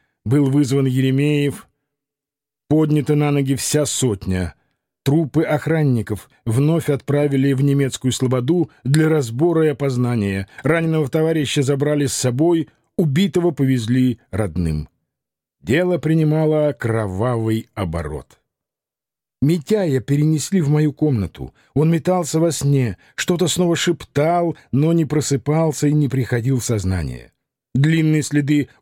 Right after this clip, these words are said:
упыриных когтей на его шее почернели и распухли. Яга прикладывала к ним мокрую тряпочку. Мне она сунула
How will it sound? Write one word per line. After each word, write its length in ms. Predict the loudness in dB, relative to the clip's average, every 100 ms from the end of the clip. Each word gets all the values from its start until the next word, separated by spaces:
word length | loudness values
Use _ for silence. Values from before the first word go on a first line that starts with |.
| -4
упыриных 720 | -4 0 0 2 2 0 -2
когтей 480 | -4 -4 -2 2 2
на 80 | 2
его 300 | 0 0 0
шее 520 | 0 2 2 2 -2 -8
почернели 680 | -4 -2 0 0 2 2 2
и 100 | 0
распухли. 720 | -2 -4 -8 -10 -8 -8 -10 _ _ _ _ -4
Яга 400 | -2 0 0 -2
прикладывала 720 | -4 -4 -2 -2 0 0 0
к 120 | -2 -2
ним 180 | 0
мокрую 520 | 2 0 -2 -2 -2 0
тряпочку. 680 | -2 -4 -8 -14 -14 -16 _ _ _ _
Мне 280 | 0 2 2
она 180 | 2 0
сунула 580 | 0 0 2 2 0